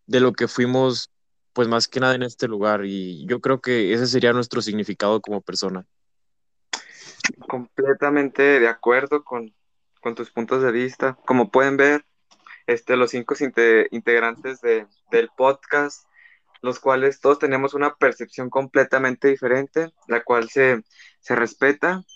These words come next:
Speaker 2: Y con esto llegamos a nuestra segunda pregunta, se podría decir, el cual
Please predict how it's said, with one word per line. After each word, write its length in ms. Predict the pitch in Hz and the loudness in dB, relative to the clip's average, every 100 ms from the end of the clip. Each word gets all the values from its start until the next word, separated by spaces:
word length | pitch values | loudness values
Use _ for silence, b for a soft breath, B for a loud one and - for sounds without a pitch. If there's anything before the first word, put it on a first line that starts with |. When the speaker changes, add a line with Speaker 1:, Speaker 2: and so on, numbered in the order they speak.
| b b b b _ | b b b b _
Speaker 2:
Y 100 | 151 | -4
con 240 | 160 156 | 0 2
esto 560 | 160 156 - 185 175 160 - | 0 -2 -2 2 4 2 2
llegamos 480 | 147 147 151 165 | 2 2 0 -2
a 80 | 170 | -6
nuestra 720 | 147 135 135 123 123 117 110 107 _ _ _ _ | -6 -8 -6 -6 -4 -6 -8 -12 _ _ _ _
segunda 720 | _ 131 131 131 139 147 147 - | _ -4 -4 -4 -2 0 0 -2
pregunta, 580 | 131 120 127 151 160 160 | -2 -2 -2 -4 -4 -6
se 80 | 143 | -8
podría 300 | - 127 131 | -4 0 2
decir, 480 | 143 - 147 151 143 _ _ _ _ _ | 0 -2 -2 -2 -4 _ _ _ _ _
el 180 | 127 123 - | -10 -8 0
cual 580 | 131 131 135 139 135 | 4 4 2 0 -4